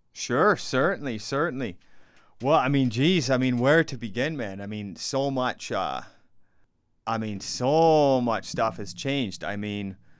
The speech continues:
um, even just going to school here right now, the idea of,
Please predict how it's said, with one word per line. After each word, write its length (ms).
um, 460
even 260
just 180
going 220
to 80
school 420
here 240
right 160
now, 220
the 180
idea 460
of, 500